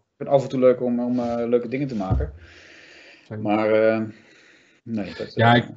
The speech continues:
Speaker 2: ik vind het ook leuk om, om te hobbyen. En uiteindelijk als het dan, zeg maar, als, als er dan te veel bonnetjes naast elkaar hingen, dan ging het bij mij ook op tilt. Hè, want als dan, op een gegeven moment kan ik het niet meer managen, man. Eh, en dan helemaal, wat ik dan echt, dan had je een paar gerechtjes.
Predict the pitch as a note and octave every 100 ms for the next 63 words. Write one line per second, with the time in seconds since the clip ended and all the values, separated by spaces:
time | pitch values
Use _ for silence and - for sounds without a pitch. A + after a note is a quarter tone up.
0 | _ - - C#3 C3 A#2+ B2 A2+ A#2 A#2+
1 | B2 A#2 A2 A2 A2+ A2 A#2 A2 B2 B2
2 | C3 A#2+ C3 A#2+ A#2 B2+ - _ _ _
3 | _ - B2+ B2+ B2 A#2+ A#2+ B2 C3+ B2+
4 | B2 B2+ B2+ C#3 C#3+ C3 C#3 C#3+ C#3+ C#3
5 | C3 - C3 B2+ B2 B2+ A#2+ A#2 - A#2+
6 | A2 A#2+ A2+ A2 G#2+ G#2+ G#2+ - G#2+ G2+
7 | - _ _ _ A#2+ B2+ A#2+ A2 C3 B2
8 | B2 - - - - C3+ - D#3+ E3 D3+
9 | D#3 D3+ - C#3+ B2+ D3+ D3 A2 G2+ G#2+
10 | B2 - C3+ C3+ - C#3+ C#3 C3+ C#3+ F3+
11 | D#3 C3 C3+ C3+ C3+ C#3+ - - - B2
12 | C#3 - D3+ D3 B2+ C#3+ E3 A2+ F3+ -